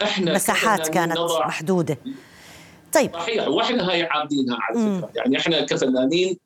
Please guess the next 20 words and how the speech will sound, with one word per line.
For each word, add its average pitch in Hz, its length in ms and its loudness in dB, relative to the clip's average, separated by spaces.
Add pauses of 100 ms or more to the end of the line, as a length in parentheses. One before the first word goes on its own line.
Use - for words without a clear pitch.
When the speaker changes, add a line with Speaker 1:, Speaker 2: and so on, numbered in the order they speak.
(220)
Speaker 1:
إحنا 185 200 0
Speaker 2:
مم. 180 40 -2
Speaker 1:
فارضين 165 420 2
رقابة 151 420 0
ذاتية 135 420 0
على 120 240 -2
أنفسنا 147 480 -2
لكي 156 320 0
لا 190 220 2
ندخل 139 280 -2
في 135 120 -14
إشكالات. - 600 -4 (260)
لكن 143 240 0
Speaker 2:
مم. 170 60 0
Speaker 1:
أنا 175 140 0
أتصور 165 340 2
اليوم 165 420 0
الوضع 131 380 0
شوي 123 260 -2
مختلف. - 340 -10